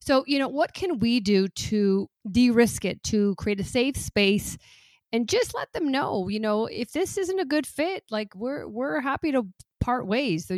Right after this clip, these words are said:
we're not cornering you and making you buy something you don't wanna buy. So I, I, I feel that when you can set clear expectations at this level of what this first call looks like, what is the purpose? And, and really having that upfront contract is, you know,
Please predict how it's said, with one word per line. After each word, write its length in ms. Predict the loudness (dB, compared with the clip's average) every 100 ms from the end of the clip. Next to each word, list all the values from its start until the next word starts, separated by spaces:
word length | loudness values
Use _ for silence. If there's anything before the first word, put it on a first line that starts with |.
| -4
we're 140 | -4
not 260 | -4 -4 -6
cornering 460 | -4 -2 -2 -2 -2
you 140 | -2
and 60 | -2
making 300 | -4 -6 -4
you 80 |
buy 220 | -2 -2 -2
something 500 | -6 -6 -6 -6 -4
you 100 | -4
don't 160 | -2
wanna 200 | -4 -6
buy. 260 | -6 -6 -8
So 280 | -8 -6 -6 -8
I, 100 | -8
I, 100 | -8 -8
I 40 | -10
feel 400 | -10 -6 -4 -4
that 140 | -4
when 160 | -4 -4
you 100 | -6
can 160 | -6
set 260 | -6 -6 -6 -8
clear 300 | -6 -4 -4
expectations 1000 | -6 -8 -8 -6 -6 -6 -4 -6 -6 -10 _ -20 -20 _ _ _ -6
at 160 | -4 0
this 280 | 0 0 2
level 400 | 2 2 0 0
of 220 | -2 -2 -6 _
what 580 | -4 4 4 4 -2 -8 -6
this 380 | 2 2 2
first 420 | -4 -2 0 0 -4
call 300 | 0 2 2
looks 220 | -2 -4
like, 120 | -4
what 120 | -2
is 100 | -2
the 80 | -2
purpose? 540 | -2 -2 -4 -12 -12 -12
And, 140 | -8
and 140 | -6 -6
really 180 | -6
having 300 | -6 -6 -4
that 180 | -4 -4 -4
upfront 400 | -8 -4 -6 -6
contract 720 | -8 -10 -10 -8 -6 -6 -6
is, 180 | -8 -6
you 80 | -4
know, 240 | -4 -4